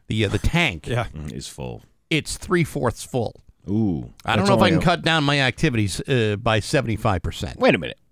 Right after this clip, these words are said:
Speaker 3: Uh, was this f-, three-fourths full from last year or three-fourths full
Speaker 1: No,
Speaker 3: from the
Speaker 1: because
Speaker 3: year?
Speaker 1: I had the service come, uh,
Speaker 3: Oh.
Speaker 1: come every three weeks to, to,
Speaker 3: Yeah.
Speaker 1: to, to empty it.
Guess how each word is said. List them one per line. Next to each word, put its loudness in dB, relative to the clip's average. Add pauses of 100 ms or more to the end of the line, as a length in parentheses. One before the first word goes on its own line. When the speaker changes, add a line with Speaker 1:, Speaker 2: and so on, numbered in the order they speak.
(240)
Speaker 3:
Uh, -12
was 6
this 2
f-, -14
three-fourths 4
full 4 (720)
from 0
last 2
year 4
or 4
three-fourths 4
full 6
Speaker 1:
No, 8
Speaker 3:
from 8
the 8
Speaker 1:
because 8
Speaker 3:
year? 4
Speaker 1:
I 0
had 2
the 2
service 4
come, 4
uh, 6
Speaker 3:
Oh. 2
Speaker 1:
come 2
every 2
three 2
weeks 0
to, 2
to, 4
Speaker 3:
Yeah. 6
Speaker 1:
to, 2
to 0
empty 2
it. -12